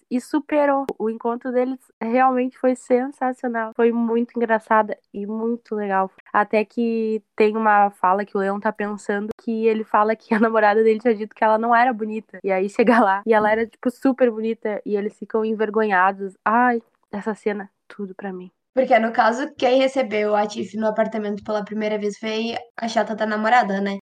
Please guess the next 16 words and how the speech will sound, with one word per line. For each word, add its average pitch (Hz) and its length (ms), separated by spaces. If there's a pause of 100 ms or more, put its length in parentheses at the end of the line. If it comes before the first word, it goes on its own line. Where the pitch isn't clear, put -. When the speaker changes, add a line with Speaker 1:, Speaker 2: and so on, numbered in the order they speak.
(120)
Speaker 2:
Eu 254 140
acho 320 240
que 320 100
ela 339 160
fez 294 160
de - 80
propósito 220 460
só 214 100
pra 285 180
ver, 208 220
realmente, 202 640
quem 240 320
que 214 260
ia 202 120
con-, 202 200 (140)
ver, 202 560